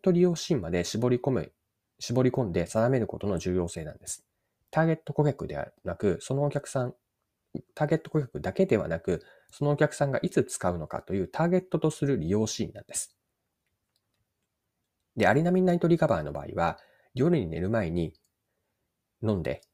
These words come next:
良い睡眠、まあ、深い睡眠から今日一日の疲れを回復させたいという用途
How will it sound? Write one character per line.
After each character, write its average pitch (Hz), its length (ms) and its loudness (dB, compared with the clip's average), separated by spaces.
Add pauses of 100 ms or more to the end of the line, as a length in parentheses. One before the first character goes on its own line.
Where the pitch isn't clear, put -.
(340)
良 156 160 2
い 107 100 2
睡 80 240 -4
眠、 85 280 -4
ま - 80 -6
あ、 - 40 -4
深 190 240 2
い - 20 6
睡 95 220 -2
眠 80 180 -6
か 95 100 -8
ら 101 240 0
今 151 140 0
日 87 40 -4
一 - 160 -10
日 120 240 -2
の 87 120 -2 (840)
疲 - 200 -2
れ 107 120 2
を 80 60 -4
回 139 200 0
復 160 180 0
さ 147 140 -2
せ 139 120 0
た 135 120 0
い 98 80 0
と - 100 -14
い 104 140 2
う 87 140 0
用 107 180 0
途 - 240 -8